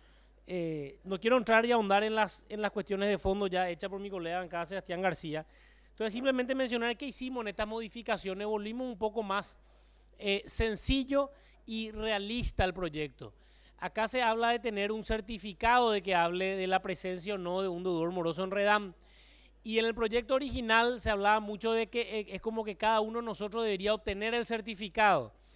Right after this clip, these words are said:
En la modificación lo que estamos haciendo es que esto tenga que ser como el certificado de cumplimiento tributario,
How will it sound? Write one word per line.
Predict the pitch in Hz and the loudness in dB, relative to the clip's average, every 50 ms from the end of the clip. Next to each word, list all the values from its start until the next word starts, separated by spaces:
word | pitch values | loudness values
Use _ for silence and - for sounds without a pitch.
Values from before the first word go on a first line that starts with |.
| - - - - - - | -20 -20 -20 -20 -14 -6
En | 180 185 | -2 0
la | 190 | 0
modificación | 196 202 214 202 196 220 208 196 180 - 226 240 | 2 0 0 -2 -2 -2 0 0 0 0 0 2
lo | 254 269 | 2 2
que | 254 247 | 2 2
estamos | - 254 240 240 254 262 | 0 0 0 2 2 0
haciendo | 240 - 208 208 202 214 226 233 | 0 0 0 -2 -2 0 -2 -2
es | 220 | -2
que | 220 202 | -2 -4
esto | 180 180 - - | -4 -4 -4 -6
tenga | 180 208 202 214 | -6 -6 -6 -6
que | 214 220 202 | -8 -8 -6
ser | - 196 190 190 | -6 -6 -8 -6
como | - 220 220 220 | -8 -8 -6 -6
el | 220 220 180 | -8 -8 -10
certificado | 190 202 185 208 190 190 185 147 180 185 190 | -12 -12 -12 -12 -12 -12 -6 -2 -2 -2 -2
de | 185 | -2
cumplimiento | 214 208 214 202 185 185 185 180 202 196 | -6 -8 -8 -8 -8 -8 -8 -8 -10 -10
tributario, | - 208 220 214 214 190 277 269 247 220 220 233 220 | -10 -10 -10 -10 -4 -2 0 0 2 0 0 -2 -4